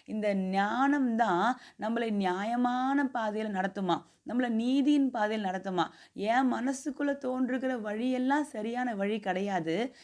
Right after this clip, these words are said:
இந்த ஞானம் எனக்கு கற்றுக் கொடுக்கிற வழி தான் சரியான வழி அப்படின்னு பார்க்கிறோம். எதுங்க அந்த ஞானம்? கர்த்தருடைய பரிசுத்த வேதம் தான் அந்த ஞானம்.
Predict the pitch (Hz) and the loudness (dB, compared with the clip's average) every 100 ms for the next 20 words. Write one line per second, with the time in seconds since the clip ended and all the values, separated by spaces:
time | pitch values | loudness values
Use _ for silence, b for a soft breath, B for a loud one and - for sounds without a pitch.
0 | B 220 220 214 202 185 190 233 277 311 | B -4 -2 0 0 0 0 0 2 4
1 | 311 247 240 208 214 196 254 254 226 226 | 2 0 -4 -4 -4 -4 -8 -4 -4 -4
2 | 202 190 196 170 196 320 B B - 240 | -2 0 0 0 0 -2 B B -6 0
3 | 269 269 285 285 208 202 226 185 190 208 | 2 2 2 0 0 0 -2 -2 -2 -4
4 | 185 180 175 175 170 B B 214 240 285 | 0 -2 0 -2 -4 B B -2 0 4
5 | 294 285 208 190 180 175 180 180 208 269 | 4 4 2 0 0 -2 0 2 2 0
6 | B B 214 202 277 262 254 202 202 214 | B B -6 -4 -4 -2 0 -2 -4 -4
7 | 247 - 196 185 202 226 247 220 214 226 | -8 -8 -6 -4 -2 -2 -2 -2 -2 -2
8 | 190 175 170 165 180 180 | -2 -2 0 0 2 0